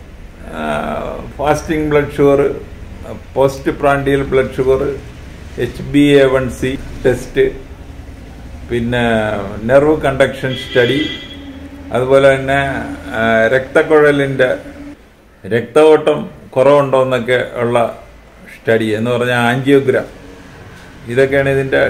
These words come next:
ടെസ്റ്റുകൾ. ഇതിൻ്റെ ട്രീറ്റ്മെന്റ് എന്ന് പറഞ്ഞു കഴിഞ്ഞാൽ ഈ ഡെഡ് ആയിട്ടുള്ള ടിഷ്യൂസൊക്കെ കട്ട് ചെയ്ത് മാറ്റുക, അത് കഴിഞ്ഞിട്ട്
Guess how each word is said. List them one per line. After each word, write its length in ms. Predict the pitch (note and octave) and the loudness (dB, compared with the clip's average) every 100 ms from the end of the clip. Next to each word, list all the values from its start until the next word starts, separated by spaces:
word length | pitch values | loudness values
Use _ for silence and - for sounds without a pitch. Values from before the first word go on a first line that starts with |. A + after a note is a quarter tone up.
| - | 2
ടെസ്റ്റുകൾ. 520 | D3 C#3+ - D3+ A2 F2+ - - - - - - - - - - A2 | 2 2 0 2 2 0 -12 -20 -20 -20 -20 -20 -20 -20 -20 -12 -6
ഇതിൻ്റെ 240 | A#2+ B2+ C3 C3 | -2 0 0 2
ട്രീറ്റ്മെന്റ് 580 | D3 E3+ G3 G3 F3+ F3 | 4 4 2 2 2 2
എന്ന് 120 | D#3 | 4
പറഞ്ഞു 240 | C#3 B2+ C3 | 2 2 0
കഴിഞ്ഞാൽ 420 | B2+ A#2+ A#2 A2 A2 C#3 - A#2 A#2 | 0 0 2 2 0 -2 -6 -4 0
ഈ 40 | B2 A#2+ A2 | 2 2 2
ഡെഡ് 300 | B2+ C3 D3 D3+ | 0 2 4 4
ആയിട്ടുള്ള 440 | C3 A#2 B2 A#2 A2 - - | 4 2 0 2 0 -4 -6
ടിഷ്യൂസൊക്കെ 760 | A2+ A2+ B2+ A#2+ A#2+ G2+ G#2+ A#2 - | -4 -2 -2 0 0 0 -2 -6 -4
കട്ട് 200 | A2+ G2 A2+ | -6 -2 -2
ചെയ്ത് 220 | A2 G#2+ G2 | -2 -4 -6
മാറ്റുക, 420 | F#2+ F#2 G2+ F#2 - - - - - - - _ - A2+ | -6 -6 -4 -4 -6 -14 -20 -20 -20 -20 -20 _ -4 2
അത് 100 | C3+ | 6
കഴിഞ്ഞിട്ട് 500 | C#3 C3 B2+ A#2+ B2 | 6 4 2 -2 0